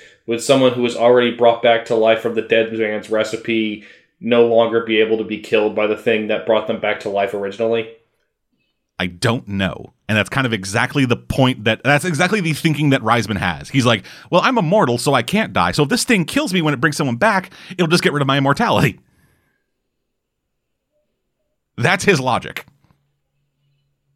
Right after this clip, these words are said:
Speaker 1: Okay, that seems kinda convoluted and stupid, but
Speaker 2: He's kinda stupid.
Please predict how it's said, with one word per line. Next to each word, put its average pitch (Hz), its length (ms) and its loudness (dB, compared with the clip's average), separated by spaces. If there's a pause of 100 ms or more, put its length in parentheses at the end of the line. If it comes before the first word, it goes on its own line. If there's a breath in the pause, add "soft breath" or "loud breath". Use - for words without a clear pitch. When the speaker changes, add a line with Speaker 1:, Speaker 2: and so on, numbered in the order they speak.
(460)
Speaker 1:
Okay, 113 960 -2
that 117 260 -2
seems - 680 -10 (720 soft breath)
kinda 104 320 -4
convoluted 104 720 -4
and 90 120 -8
stupid, 113 640 -6 (140)
but 101 260 -2
Speaker 2:
He's 302 200 2
kinda 165 220 -2
stupid. 87 400 -8